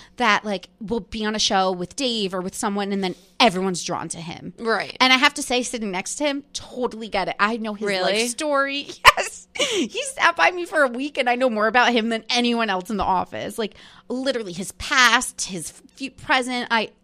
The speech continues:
Speaker 1: he's just a likable, nice person.
Speaker 2: Wait, but I just still don't, <laughs> just because you're a likable person does not mean you're, like, gonna be friends with Tyler Cameron.
Speaker 1: <laughs> Because
Speaker 2: Of all people.
Speaker 1: I'm sure Tyler just knows him from working here, and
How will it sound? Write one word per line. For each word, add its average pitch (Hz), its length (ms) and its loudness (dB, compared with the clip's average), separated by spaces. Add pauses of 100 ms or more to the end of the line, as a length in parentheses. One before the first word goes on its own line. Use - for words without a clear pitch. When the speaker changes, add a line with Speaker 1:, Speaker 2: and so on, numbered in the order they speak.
(100)
Speaker 1:
he's 254 180 -6
just - 180 -6
a 247 60 -2
likable, 196 500 -2
nice 160 300 -8
person. - 720 -14 (180)
Speaker 2:
Wait, 226 300 2
but 240 180 0 (260)
I 247 140 10
just 254 240 0
still 269 320 4
don't, 247 300 0 (100)
<laughs> 247 140 -6
just 320 260 4
because 311 260 4
you're 269 120 4
a - 20 4
likable 240 400 2
person 233 400 2
does 220 180 2
not 226 300 6
mean 220 180 0
you're, 214 160 2
like, 208 140 2
gonna 208 160 0
be 208 140 -2
friends 208 280 -2
with 202 200 -8
Tyler 208 580 6
Cameron. 202 720 0
Speaker 1:
<laughs> - 60 -18 (280)
Because 247 200 6
Speaker 2:
Of 247 80 10
all 220 160 10
people. 202 260 6
Speaker 1:
I'm 247 220 2
sure 254 260 0
Tyler 220 380 2
just 208 180 -8
knows 185 260 -4
him 196 100 -6
from 185 260 -6
working 175 340 -2
here, 175 640 -6
and 170 440 -2